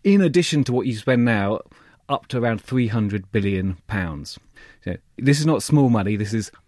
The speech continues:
unbelievably large money. You'd get some back because you wouldn't have to pay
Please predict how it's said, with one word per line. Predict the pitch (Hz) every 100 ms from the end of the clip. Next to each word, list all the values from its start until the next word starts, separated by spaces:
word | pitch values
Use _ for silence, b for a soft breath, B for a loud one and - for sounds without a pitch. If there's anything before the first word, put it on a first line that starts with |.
| _
unbelievably | 160 139 120 110 110 104 95 - 98 101 - -
large | 104 104 98 87 95
money. | 92 90 90 B B B -
You'd | 135
get | 147 117
some | 214 180
back | 123 120
because | - 107
you | 107
wouldn't | 104 110
have | 101
to |
pay | - 110 104 101